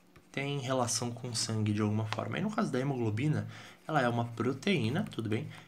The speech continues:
Que tem uma função bem interessante. Ela se liga ao oxigênio e ajuda o sangue a transportar oxigênio,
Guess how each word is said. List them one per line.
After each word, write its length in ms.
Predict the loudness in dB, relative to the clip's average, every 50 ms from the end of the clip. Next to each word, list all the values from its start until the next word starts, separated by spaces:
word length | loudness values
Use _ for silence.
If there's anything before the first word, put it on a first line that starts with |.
| -20 -20
Que 80 | -6
tem 100 | -2 2
uma 80 | 2 2
função 480 | 2 2 0 -2 -2 -2 -2 -2 0 2
bem 160 | 2 2 2
interessante. 840 | 0 0 -2 -4 -4 -4 -4 -2 0 0 0 0 0 -2 -4 -4 -6 -6
Ela 340 | -4 -2 0 0 2 0 0
se 220 | 0 -2 0 2
liga 300 | 2 4 4 2 2 2
ao 120 | 2 2 0
oxigênio 560 | 0 -2 -2 -2 2 4 4 4 4 2 -2 -4
e 120 | 0 0
ajuda 320 | 2 2 2 2 0 0 0
o 40 |
sangue 360 | 0 0 0 0 0 0 0 -2
a 40 |
transportar 640 | -2 -2 -4 -4 -2 -4 -2 -4 -4 -6 -2 -2 -2 0
oxigênio, 440 | 0 0 2 4 4 4 2 0